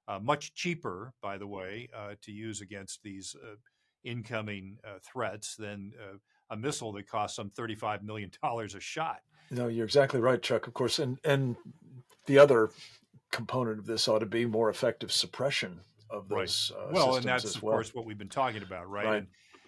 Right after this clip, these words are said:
Speaker 2: It's
Speaker 1: I
Speaker 2: gotta
Speaker 1: don't
Speaker 2: be both.
Speaker 1: believe we've done anything to suppress, uh, the, the, the Houthis or Hezbollah or, or Hamas, because the people pulling the strings are Iran, which I think is very illuminating, Frank. You may have seen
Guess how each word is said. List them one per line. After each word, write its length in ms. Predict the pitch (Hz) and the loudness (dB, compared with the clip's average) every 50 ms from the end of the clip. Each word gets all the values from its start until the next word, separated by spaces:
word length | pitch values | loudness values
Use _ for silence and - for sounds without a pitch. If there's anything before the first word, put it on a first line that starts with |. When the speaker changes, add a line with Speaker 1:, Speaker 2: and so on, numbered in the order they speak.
| _ - | _ -10
Speaker 2:
It's 100 | - 110 | -4 0
Speaker 1:
I 60 | 113 123 | 2 4
Speaker 2:
gotta 80 | 147 | 4
Speaker 1:
don't 100 | 147 135 | 4 2
Speaker 2:
be 80 | 113 98 | 0 0
both. 140 | 101 104 107 | -2 -2 -2
Speaker 1:
believe 220 | 117 120 117 104 | -2 -2 -4 -4
we've 220 | 104 117 117 104 | -6 -6 -6 -6
done 180 | 110 123 120 120 | -4 -4 -4 -2
anything 440 | 143 175 202 156 - - 110 104 101 | -2 -2 -2 -2 -4 -6 -6 -6 -8
to 100 | 98 95 | -10 -10
suppress, 720 | - - 104 - - 120 107 104 98 - - - - - _ - | -10 -12 -12 -8 -6 -4 -4 -4 -4 -6 -8 -10 -12 -14 _ -14
uh, 200 | 120 107 104 98 98 104 | -12 -12 -12 -12 -14 -16
the, 220 | 113 110 107 110 127 139 127 | -16 -16 -16 -18 -20 -20 -18
the, 280 | 123 117 113 110 110 | -14 -12 -12 -12 -12
the 120 | 113 117 110 | -14 -12 -12
Houthis 560 | 104 113 117 113 107 110 113 120 113 104 107 | -10 -8 -8 -8 -6 -8 -8 -8 -8 -10 -10
or 220 | 101 98 101 92 _ _ _ _ _ _ _ - - | -10 -10 -10 -12 _ _ _ _ _ _ _ -8 -8
Hezbollah 600 | 120 113 - 104 110 101 104 101 104 107 117 117 | -8 -6 -8 -8 -8 -6 -4 -2 0 0 0 -2
or, 220 | 104 101 98 104 | -4 -6 -8 -10
or 340 | 120 131 110 104 98 98 98 110 _ _ - 139 135 _ - - | -12 -14 -14 -14 -14 -16 -18 -20 _ _ -20 -20 -20 _ -18 -10
Hamas, 480 | 127 113 120 151 160 113 107 117 - - | -6 -2 0 0 0 0 -2 -6 -8 -10
because 400 | - 120 107 - 147 139 120 - - - - _ _ _ - | -12 -12 -8 -4 -4 -4 -4 -6 -10 -16 -20 _ _ _ -8
the 80 | 131 | -6
people 260 | 123 175 196 160 160 156 | -2 -2 -2 -2 -2 0
pulling 300 | - 180 190 180 170 151 | 0 2 2 2 2 0
the 80 | 139 | -2
strings 400 | 131 - - 185 190 180 160 135 | -2 -2 -2 -2 -2 -2 0 0
are 100 | 147 143 | 2 4
Iran, 400 | 139 135 147 202 214 160 127 131 | 4 4 6 6 6 6 6 4
which 220 | 147 160 151 - 196 | 0 -2 -2 -2 0
I 100 | 160 147 | 0 0
think 220 | - 180 175 147 | 0 -2 -4 -4
is 100 | 147 120 | -4 -4
very 280 | 110 131 147 147 143 135 | -4 -2 -2 0 0 -2
illuminating, 580 | 127 120 160 196 196 185 147 139 127 123 117 | -2 -2 -4 -4 -2 -2 -2 -2 -4 -4 -6
Frank. 320 | 110 - 131 120 120 117 123 | -4 -4 -4 -4 -4 -4 -6
You 80 | 123 | -6
may 100 | 120 123 | -4 -4
have 140 | 120 110 101 | -4 -6 -6
seen 400 | - - 139 139 135 127 123 120 | -6 -4 -4 -4 -4 -4 -6 -10